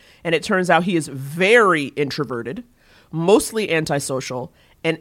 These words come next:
anxious, which is the main reason for the spo-, smoking.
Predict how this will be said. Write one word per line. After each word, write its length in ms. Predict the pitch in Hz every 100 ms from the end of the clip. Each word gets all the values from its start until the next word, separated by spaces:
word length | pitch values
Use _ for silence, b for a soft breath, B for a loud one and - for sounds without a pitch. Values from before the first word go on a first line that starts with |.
| -
anxious, 560 | 233 - - - - -
which 140 | 165
is 120 | 151
the 60 | 151
main 260 | 165 185
reason 340 | 180 170 165 156
for 100 | 156
the 60 | 147
spo-, 400 | - - 175 170 -
smoking. 540 | - 208 170 131 170